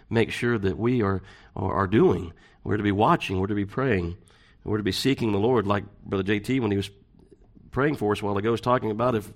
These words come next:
if the Lord didn't keep us, if he doesn't keep us, we're not gonna be kept. Um, so we need to be looking unto him, again, who is the author and the finisher, um, of our faith. As I was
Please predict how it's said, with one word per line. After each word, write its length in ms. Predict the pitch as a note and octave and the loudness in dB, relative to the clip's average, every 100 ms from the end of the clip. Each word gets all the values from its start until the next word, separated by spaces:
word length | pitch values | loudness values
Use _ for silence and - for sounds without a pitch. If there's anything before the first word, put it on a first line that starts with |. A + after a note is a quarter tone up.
| - | -8
if 160 | G2 | -6
the 80 | G#2 | -2
Lord 220 | A#2+ C3 | 0 2
didn't 160 | B2+ B2 | 2 0
keep 240 | F3 F#3 | -2 0
us, 260 | A#2 - - - - _ _ _ _ - _ _ _ _ _ _ _ | -2 -4 -12 -20 -20 _ _ _ _ -20 _ _ _ _ _ _ _
if 100 | A#2+ | 2
he 40 | |
doesn't 180 | D#3 D#3+ | 4 4
keep 200 | D#3 F3 | 4 4
us, 100 | C3 | 4
we're 100 | C3 | 2
not 100 | D3 | 2
gonna 100 | B2+ | 2
be 80 | A#2+ | -2
kept. 460 | - D3 G2+ - - - - _ _ - - - | -2 -2 -2 -8 -20 -20 -20 _ _ -20 -20 -10
Um, 320 | A2 G2 F#2 | -4 -2 -2
so 140 | - G#2+ | -2 0
we 100 | B2+ | 0
need 80 | |
to 60 | A#2 | 0
be 100 | G#2+ | 0
looking 580 | A2 C#3 C#3 G#2 G2 G2 - - - - - | 2 2 2 -2 -2 -6 -14 -20 -20 -20 -12
unto 300 | - A#2 G2+ | -2 0 2
him, 380 | F#2 B2+ A#2 G#2 | 0 2 2 2
again, 420 | F#2 G2 A#2+ A2 | 0 0 2 2
who 160 | G2+ G#2 | 2 2
is 160 | G#2 G#2 | 2 0
the 240 | F#2+ F2+ - - _ _ | -2 -2 -8 -20 _ _
author 580 | A2 A2 F#2+ G2 F#2 F#2 - | 0 2 2 -2 -4 -6 -12
and 200 | - F#2+ | -6 -4
the 100 | F2+ | -4
finisher, 680 | E2+ B2+ A#2+ G2+ - F#2 F2+ - _ _ _ _ - | -2 -2 0 -2 -2 -4 -4 -10 _ _ _ _ -10
um, 460 | F#2 F2+ - F2 F#2+ - _ - - | -6 -4 -6 -10 -14 -20 _ -12 -4
of 140 | G2+ | 0
our 140 | F#2 | 0
faith. 500 | E2+ A#2+ G#2+ E2+ - - _ _ - - _ - | -2 0 0 -2 -8 -20 _ _ -20 -20 _ -10
As 160 | F#2+ G2 | -2 2
I 80 | G#2+ | 4
was 340 | F#2+ F#2 - | 4 -2 -6